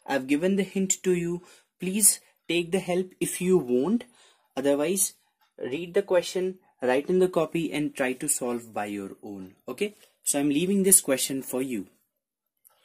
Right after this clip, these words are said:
All right, you know, this is some other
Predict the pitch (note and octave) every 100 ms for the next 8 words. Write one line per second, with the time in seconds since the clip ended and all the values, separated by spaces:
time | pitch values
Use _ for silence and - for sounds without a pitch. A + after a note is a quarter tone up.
0 | _ _ D#3+ C#3+ G2+ - - - - _
1 | G#3 B3 G#3 A3 A#3+ B3 - A3+ A3+ -
2 | C#3+ F#3 F#3+